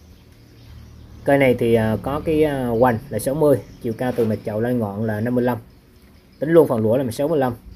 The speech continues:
phủ tán sáu mươi lăm. Chậu này là chậu quanh kích thước là năm mươi lăm. Một cây trắc nghệ đáng sưu tầm cho quý anh em, chúng ta nghiên cứu.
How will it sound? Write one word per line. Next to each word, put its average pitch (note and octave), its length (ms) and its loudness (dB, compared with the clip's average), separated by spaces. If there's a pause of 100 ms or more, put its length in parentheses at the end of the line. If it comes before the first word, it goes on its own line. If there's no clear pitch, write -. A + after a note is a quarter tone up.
(360)
phủ A2+ 140 -4
tán C#3 220 -4
sáu C#3+ 160 -2
mươi D3+ 140 2
lăm. B2 160 0 (600)
Chậu G#2+ 220 -2
này A#2 140 -2
là A2 100 -2
chậu A2 220 -4
quanh B2 200 -2
kích B2+ 180 -8
thước E3 220 -2
là G#2 200 -6
năm A#2+ 200 -4
mươi B2 100 4
lăm. B2+ 160 2 (800)
Một A2 220 -8
cây A#2 140 -6
trắc B2 180 -8
nghệ G2+ 180 -6
đáng B2 180 -6
sưu A2+ 200 -12
tầm G2 220 -8
cho G2+ 100 -10
quý A2 80 -6
anh A#2+ 80 -4
em, A2 220 -4
chúng A2 100 -4
ta A2+ 100 -10
nghiên G#2+ 160 -2
cứu. B2 300 -4